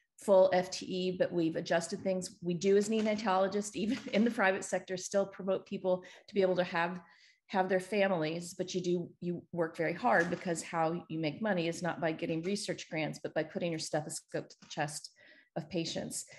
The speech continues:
I would say you can have really good work-life balance. Um, if you take on more and more leadership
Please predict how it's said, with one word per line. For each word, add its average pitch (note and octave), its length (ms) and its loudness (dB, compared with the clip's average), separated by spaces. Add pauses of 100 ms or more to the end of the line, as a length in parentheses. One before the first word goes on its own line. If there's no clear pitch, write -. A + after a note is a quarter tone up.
(280)
I G#3 120 4
would A3 160 4
say A3 140 4
you G#3 100 2
can G3+ 140 -2
have F#3 100 2
really F#3+ 240 4
good G#3 360 -2
work-life G3+ 480 0
balance. G#3+ 520 -2 (100)
Um, E3+ 440 2 (340)
if G3 100 -4
you G#3+ 80 -2
take A#3+ 240 -2
on A3+ 140 4
more G#3 160 6
and G3+ 100 2
more G3 140 2
leadership A3+ 480 -2